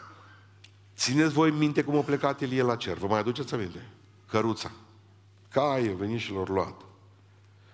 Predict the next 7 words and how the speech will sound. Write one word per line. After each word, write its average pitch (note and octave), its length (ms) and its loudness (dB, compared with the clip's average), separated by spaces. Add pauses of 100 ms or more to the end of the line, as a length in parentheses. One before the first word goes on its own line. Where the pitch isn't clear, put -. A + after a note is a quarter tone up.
(200)
Problema A#2+ 340 2
este B2+ 220 -4
că - 140 -6
cerul A#2 520 0 (480)
nu A#2 160 -2
poate B2 300 0
moșteni G2+ 600 -4